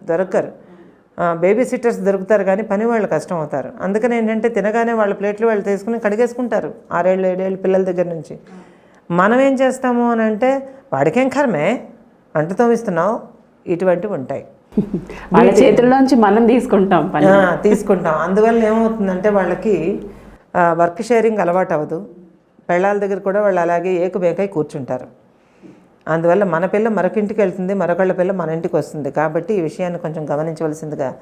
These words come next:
Speaker 1: కోరుకుంటూ, ఈ అంశాలు కూడా నేను సూచనలు మాత్రమేనండి. మీకు నచ్చితే పాటించండి, లేదంటే లేదు, విని ఎంజాయ్ చేయండి, అంతకుమించి ఇంకేమీ లేదు. So, life make easier with your line of activities and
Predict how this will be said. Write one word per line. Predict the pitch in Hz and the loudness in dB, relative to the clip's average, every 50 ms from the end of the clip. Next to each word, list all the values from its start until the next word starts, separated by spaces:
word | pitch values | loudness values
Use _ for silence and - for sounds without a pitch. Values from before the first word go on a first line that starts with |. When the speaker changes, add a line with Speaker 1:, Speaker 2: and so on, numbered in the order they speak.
| - - - _ _ - | -20 -20 -20 _ _ -4
Speaker 1:
కోరుకుంటూ, | - 131 139 160 160 - 180 180 - 233 247 - - - - - _ _ _ _ _ _ | 0 2 2 2 2 2 0 0 0 -2 -4 -4 -10 -20 -20 -20 _ _ _ _ _ _
ఈ | 185 185 226 | 2 4 4
అంశాలు | 240 226 220 226 233 226 214 | 4 2 2 2 2 0 2
కూడా | 220 220 208 214 233 | 2 0 0 0 0
నేను | 220 208 180 165 | -2 -2 -4 -4
సూచనలు | 156 180 196 196 214 220 208 208 | -4 -4 -4 -2 -2 -2 -2 -2
మాత్రమేనండి. | 196 190 190 190 196 196 196 190 196 190 208 | -2 -2 -2 -2 -2 -2 -2 -4 -4 -4 -2
మీకు | 226 214 180 160 | -2 -2 -4 -4
నచ్చితే | 147 147 147 - - - 196 | -4 -6 -6 -8 -2 -4 -2
పాటించండి, | 196 - 196 190 - 202 185 - 214 220 277 | 0 0 -2 -2 -2 -4 -4 -4 -4 -4 -4
లేదంటే | 277 247 160 143 156 151 156 202 | -2 -2 -2 -4 -4 -4 -4 -4
లేదు, | 175 120 120 - - - - | -2 -2 -4 -4 -8 -14 -6
విని | - 160 175 208 214 | -4 -2 -2 0 0
ఎంజాయ్ | 175 143 143 139 151 143 - - | -2 -2 -2 -2 -2 -2 -2 -4
చేయండి, | 127 127 127 127 123 107 - - - - - - - - - - _ _ | -6 -6 -6 -10 -12 -14 -14 -18 -20 -20 -20 -20 -20 -20 -20 -20 _ _
అంతకుమించి | 160 160 156 170 160 160 165 165 160 - 156 | 0 2 2 0 -2 0 -2 -2 0 -2 -2
ఇంకేమీ | - - 160 156 156 175 165 | 0 0 0 2 2 2 2
లేదు. | 160 156 156 151 208 226 - - - - - _ _ _ _ - 208 | 2 2 2 0 -2 -6 -8 -14 -20 -20 -20 _ _ _ _ 0 2
So, | 202 190 | 2 2
life | 170 156 151 160 160 160 175 226 254 254 - 226 | 2 -2 -2 0 2 4 4 4 4 2 0 -2
make | 202 190 190 185 190 | -2 0 -2 -2 -4
easier | - - 151 156 156 156 175 170 160 156 151 147 - - - _ _ _ _ _ _ _ _ _ 170 | -8 -4 -2 -2 -2 -2 -2 0 0 0 0 -2 -4 -14 -20 _ _ _ _ _ _ _ _ _ -4
with | 160 160 160 | -2 0 0
your | 170 156 151 156 156 151 143 143 139 - - - - - - 180 170 | 0 2 4 2 2 0 -2 -4 -4 -6 -8 -10 -16 -12 -4 0 2
line | 175 180 185 196 190 | 2 2 2 0 -2
of | 196 180 135 131 | -2 -2 -4 -4
activities | 131 - 143 147 147 165 165 160 - - | -4 -4 -4 -2 -2 -2 -4 -4 -4 -6
and | 156 139 131 | -6 -6 -4